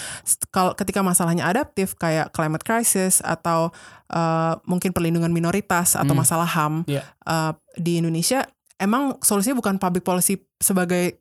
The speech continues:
Speaker 1: technical problem solving per se, bukan
Speaker 2: I
Speaker 1: tentang
Speaker 2: see.
Speaker 1: jawabannya apa, tapi tentang, eh, gimana caranya lu berkomunikasi, bernegosiasi, menghubungkan, eh, pihak-pihak yang selama ini tidak ngobrol sama each other, terus gimana caranya mereka bisa sepakat di satu common ground,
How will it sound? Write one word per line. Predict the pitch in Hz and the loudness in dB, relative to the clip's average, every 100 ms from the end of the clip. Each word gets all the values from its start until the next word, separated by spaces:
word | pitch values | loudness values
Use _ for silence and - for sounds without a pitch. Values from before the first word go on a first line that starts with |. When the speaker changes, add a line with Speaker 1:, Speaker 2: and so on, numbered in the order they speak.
| _ | _
Speaker 1:
technical | 185 185 190 | -2 0 0
problem | 185 175 175 | 0 0 0
solving | 180 170 | 0 0
per | 185 233 | 0 2
se, | - 180 175 | 2 0 -4
bukan | 180 190 | -4 0
Speaker 2:
I | 190 | 2
Speaker 1:
tentang | 190 | 2
Speaker 2:
see. | 190 | 2
Speaker 1:
jawabannya | 190 175 190 | 2 2 0
apa, | 202 - 175 - - - | -2 -2 -2 -4 -14 -10
tapi | 180 175 262 | -6 -4 -4
tentang, | 202 190 226 254 262 - - _ _ | -2 -2 0 0 -2 -8 -20 _ _
eh, | 185 190 185 185 | -2 0 2 0
gimana | 175 202 208 247 | 0 0 0 0
caranya | 226 214 247 | 0 0 0
lu | 269 220 - | 0 -2 -4
berkomunikasi, | 185 185 185 180 175 170 170 - 247 269 | -4 -2 0 0 0 -2 0 0 2 2
bernegosiasi, | 233 185 175 170 175 196 175 175 226 240 254 | 2 0 0 2 2 2 0 2 2 2 2
menghubungkan, | 214 185 185 185 226 226 | 2 2 2 0 0 0
eh, | - _ - 180 | -4 _ -4 -2
pihak-pihak | 190 190 - 202 233 240 | 0 -2 0 0 0 0
yang | - | 2
selama | 190 170 175 | 4 4 2
ini | 226 | 0
tidak | 208 165 160 - - - - | 0 0 -2 -4 -20 -20 -16
ngobrol | - 170 170 | -4 0 0
sama | 170 175 220 | 0 0 -2
each | 175 170 | -4 -4
other, | 175 226 247 247 - | 0 2 2 0 -6
terus | - 208 | -6 -4
gimana | 190 185 | 0 0
caranya | 202 196 214 | 0 0 0
mereka | 180 185 | 0 0
bisa | 190 180 | 0 2
sepakat | 170 - 156 - 220 | 0 0 -4 -2 -2
di | 180 | -2
satu | 175 170 - | -2 0 -2
common | 156 160 151 156 | -4 -2 -2 -2
ground, | 175 214 | 0 0